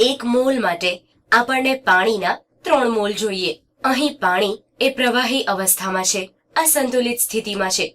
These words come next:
અહીં પુરોગામી અને પ્રતિગામી બંને પ્રક્રિયા થાય. હવે આપણને અહીં નીપજ તરીકે હાઇડ્રોફ્લોરિક એસિડ એચ એફ ના ત્રણ મોલ મળે, જે જલીય દ્રાવણમાં છે. તે પાણીમાં ઓગળી જાય છે.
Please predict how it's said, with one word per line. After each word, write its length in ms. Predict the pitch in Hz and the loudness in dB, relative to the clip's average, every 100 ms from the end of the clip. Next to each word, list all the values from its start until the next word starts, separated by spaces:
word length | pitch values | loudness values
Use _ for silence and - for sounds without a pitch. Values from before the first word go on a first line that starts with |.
| _ - | _ -2
અહીં 340 | 269 285 - | 0 0 -4
પુરોગામી 640 | 185 170 190 233 226 247 262 _ - | -8 -6 -2 0 2 0 -4 _ -2
અને 180 | 294 285 | 0 0
પ્રતિગામી 600 | 214 208 247 190 180 180 - _ _ | 0 -2 -2 -2 -4 -4 -10 _ _
બંને 280 | 302 294 247 226 | -2 0 0 0
પ્રક્રિયા 460 | 214 214 208 190 185 | -2 0 0 0 -2
થાય. 240 | 180 - _ - | -4 -4 _ 0
હવે 220 | 285 294 294 220 | 4 6 6 4
આપણને 360 | 226 285 277 285 262 | 4 2 4 2 2
અહીં 260 | 247 262 220 | 0 0 -2
નીપજ 420 | 220 247 247 - | 0 -2 0 -2
તરીકે 400 | 220 226 233 175 170 _ _ _ _ | -2 -2 -2 -6 -8 _ _ _ _
હાઇડ્રોફ્લોરિક 880 | 220 240 233 269 277 254 254 269 262 _ - 190 | 2 2 4 0 0 -2 -2 -2 -4 _ -4 -2
એસિડ 360 | - 190 170 - _ 233 | 0 0 -4 -12 _ 2
એચ 240 | 247 240 - 247 | 2 2 0 2
એફ 160 | 240 247 | 2 0
ના 160 | 240 247 - | 0 0 0
ત્રણ 360 | 233 240 247 220 | 0 2 2 2
મોલ 180 | 240 240 | 2 2
મળે, 220 | 190 175 175 - _ _ _ 185 | 0 -4 -6 -12 _ _ _ -4
જે 120 | 247 | -2
જલીય 480 | 247 240 233 254 254 202 | 0 0 0 0 -2 0
દ્રાવણમાં 580 | 214 220 233 196 170 190 | -2 0 -2 -2 -4 -4
છે. 100 | 175 - _ _ | -6 -10 _ _
તે 80 | 254 262 | -2 2
પાણીમાં 560 | 233 233 254 254 262 240 | 4 4 2 0 0 2
ઓગળી 320 | 233 240 240 202 | 2 2 -2 -2
જાય 240 | 175 175 | -2 -2
છે. 120 | 196 | -4